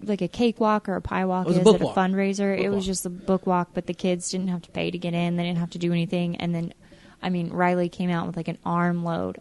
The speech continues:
Speaker 1: of kids' books.
Speaker 2: Yeah.
Speaker 1: I mean, at one point, they would just stop the music and they would say, "Okay, everybody go get a book."
Speaker 2: See, that
Speaker 1: All these kids had so much fun.
Speaker 2: Yeah, that, that's lit. Like, the kids, like, the, the little kids love books. It's, it's an excitement thing.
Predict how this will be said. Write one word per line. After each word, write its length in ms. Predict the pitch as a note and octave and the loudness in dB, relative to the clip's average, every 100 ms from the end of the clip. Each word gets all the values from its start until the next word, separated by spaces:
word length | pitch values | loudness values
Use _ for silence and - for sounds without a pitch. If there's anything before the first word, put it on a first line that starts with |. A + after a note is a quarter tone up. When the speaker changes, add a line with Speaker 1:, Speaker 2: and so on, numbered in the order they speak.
| - | -8
Speaker 1:
of 140 | F3 - | -8 -4
kids' 300 | F3 D#3+ E3 | -2 -2 -2
books. 380 | - - - | -4 -4 -4
Speaker 2:
Yeah. 100 | - | -2
Speaker 1:
I 40 | F3+ | 2
mean, 160 | F#3 F3+ | 2 2
at 80 | |
one 180 | F#3 F3+ | 2 0
point, 300 | F3+ G3 F3+ | 0 -2 0
they 100 | F3 | 0
would 120 | E3+ F3 | 0 0
just 180 | E3+ | -4
stop 300 | - F3+ E3+ | 0 0 0
the 80 | - | 0
music 500 | F3 E3+ E3+ E3 E3 - | 2 2 2 2 0 -4
and 120 | E3+ | -2
they 60 | |
would 100 | E3 | -2
say, 140 | E3 E3+ | 0 -2
"Okay, 180 | E3+ F#3 | 2 4
everybody 440 | F3 F3 E3 D#3 | 4 2 -2 -2
go 120 | E3 | -2
get 120 | - - | -4 -6
a 20 | |
book." 200 | - - - - | -6 -10 -10 -2
Speaker 2:
See, 120 | - | 8
that 100 | F3 | 8
Speaker 1:
All 80 | F3+ | 8
these 220 | F3+ E3+ | 4 2
kids 240 | - F3 F#3 | -2 -2 -2
had 120 | E3 | -2
so 220 | - F3 | 0 0
much 240 | E3 F3+ | 0 -4
fun. 320 | - E3 F3+ F#3+ | -4 -4 -4 -10
Speaker 2:
Yeah, 180 | F#3 G3 | -2 0
that, 280 | D#3+ F3+ E3+ | 2 0 2
that's 220 | F#3 F#3 | 2 2
lit. 260 | D4 D#4 - | -2 -4 -6
Like, 220 | A#2+ B2+ | -8 -6
the 80 | D3 | -6
kids, 480 | C3+ F3+ F3 D#3 - | 0 0 0 -4 -8
like, 220 | C#3+ C3 | -6 -4
the, 140 | D3+ C#3+ | -6 -4
the 100 | C#3 | 2
little 260 | E3 F#3 | 4 4
kids 380 | - D#3 D#3 B2+ | 4 2 2 0
love 240 | C#3+ B2+ | -4 -4
books. 280 | C3+ C3 C3 | -4 -4 -6
It's, 140 | C#3 - | -14 -8
it's 240 | D#3 D#3 | -6 -2
an 140 | F#3+ E3 | -2 -2
excitement 480 | D3 D#3+ C3+ C#3 | -4 -6 -4 -6
thing. 320 | - C3 B2 | -6 -6 -6